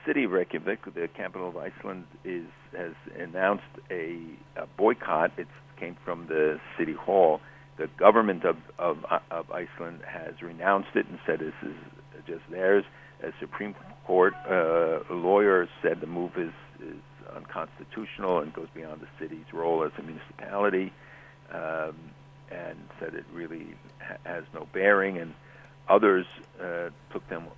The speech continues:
because he said they're not boycotting China over Tibet or other, many other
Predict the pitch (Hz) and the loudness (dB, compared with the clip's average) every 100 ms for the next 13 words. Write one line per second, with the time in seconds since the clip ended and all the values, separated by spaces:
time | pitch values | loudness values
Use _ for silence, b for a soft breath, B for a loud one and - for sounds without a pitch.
0 | - - - - - 82 - - - 80 | -20 -16 -14 -10 -8 -8 -10 -18 -12 -10
1 | 73 78 82 - 82 - - 78 82 76 | -10 -8 -8 -6 -8 -8 -10 -10 -12 -16
2 | - - 85 95 95 104 85 76 - - | -12 0 2 4 4 2 0 -6 -12 -6
3 | 92 101 - - - 87 82 82 55 - | 2 2 2 -2 -2 -2 0 -2 -6 -16
4 | - 82 73 78 80 | -16 -14 -12 -10 -10